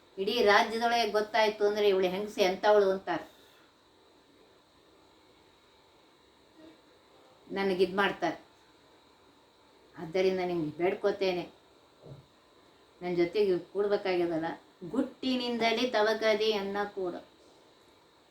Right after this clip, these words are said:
ಯಾರಿಗೂ ಗೊತ್ತಾಗ್ಲಾರ್ದಂಗ ಗುಟ್ಟಿನಿಂದ ಕೂಡಪ್ಪ ನನ್ ಜೊತೆಗೆ. ಅಟ್ಟಹಾಸದೆ ಮೆರವ ಪುರಂದರ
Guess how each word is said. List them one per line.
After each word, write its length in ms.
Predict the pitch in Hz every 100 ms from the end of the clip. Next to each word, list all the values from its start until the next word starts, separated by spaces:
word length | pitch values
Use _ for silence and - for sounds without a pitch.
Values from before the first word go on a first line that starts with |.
| -
ಯಾರಿಗೂ 400 | 170 170 196 190
ಗೊತ್ತಾಗ್ಲಾರ್ದಂಗ 880 | 175 170 190 190 185 185 - 190 202 - - - _ - _ _ _ _ _ _ _ _ _ _ - _ _ _ _ _ _ _ _ _ _ _ _ _ 170
ಗುಟ್ಟಿನಿಂದ 500 | 185 185 190 175 160
ಕೂಡಪ್ಪ 420 | - 170 151 -
ನನ್ 240 | 151 143 147
ಜೊತೆಗೆ. 280 | 135 - - _ _ _ _ _ _ _ _ _ _ _ _ _ _ -
ಅಟ್ಟಹಾಸದೆ 1160 | 170 - _ 226 226 220 202 196 196 190 190 190
ಮೆರವ 380 | 180 392 403
ಪುರಂದರ 560 | 403 381 381 370 370